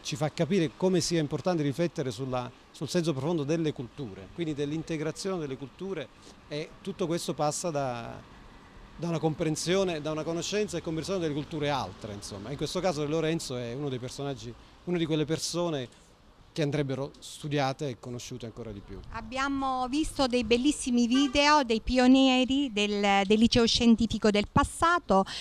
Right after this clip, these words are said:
Speaker 2: che hanno lasciato in eredità ai ragazzi di oggi, quindi i nuovi liceali, un bellissimo patrimonio e delle bellissime esperienze nel mondo del lavoro, molto, molto importanti. Che cosa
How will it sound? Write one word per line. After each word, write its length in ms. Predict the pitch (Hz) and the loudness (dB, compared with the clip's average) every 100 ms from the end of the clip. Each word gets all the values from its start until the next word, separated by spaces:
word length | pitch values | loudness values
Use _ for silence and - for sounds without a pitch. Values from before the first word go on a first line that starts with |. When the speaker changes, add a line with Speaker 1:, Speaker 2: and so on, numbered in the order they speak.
| - - | -10 2
Speaker 2:
che 140 | 240 | 8
hanno 280 | 240 262 247 | 10 10 8
lasciato 460 | 240 240 - - | 8 6 4 4
in 80 | 226 | 4
eredità 480 | 220 220 220 233 233 | 2 2 2 4 4
ai 120 | 202 | 4
ragazzi 440 | 190 185 240 - 208 | 0 2 0 0 0
di 140 | 202 | 2
oggi, 420 | 196 196 190 240 | 2 2 0 -2
quindi 580 | - 202 196 190 190 190 | 6 8 8 4 -2 0
i 40 | |
nuovi 360 | 190 202 208 196 | 4 4 4 4
liceali, 760 | 196 - 208 175 170 190 277 320 - - - - | 2 2 2 0 0 0 0 0 -6 -12 -8 4
un 120 | 247 | 6
bellissimo 520 | 262 277 339 277 247 | 6 4 2 2 2
patrimonio 840 | 226 220 254 269 339 403 370 262 - | 2 0 6 6 8 8 10 8 6
e 100 | 214 | -2
delle 260 | 208 208 | 0 0
bellissime 520 | 202 247 330 - 214 208 | 0 2 0 0 -2 -2
esperienze 840 | - - 269 214 196 214 226 233 | 0 0 2 2 4 4 2 2
nel 160 | 214 214 | 4 4
mondo 340 | 247 269 247 | 6 6 6
del 180 | 208 196 | 4 2
lavoro, 640 | 202 185 175 180 196 233 220 | 0 2 0 2 2 2 2
molto, 440 | 214 302 - 220 | 4 4 4 0
molto 280 | 214 226 214 | 0 0 0
importanti. 800 | 190 - 185 - 175 170 180 202 | 2 2 0 0 0 2 0 -4
Che 160 | 254 - | -6 0
cosa 540 | 311 311 - 240 | 0 2 4 4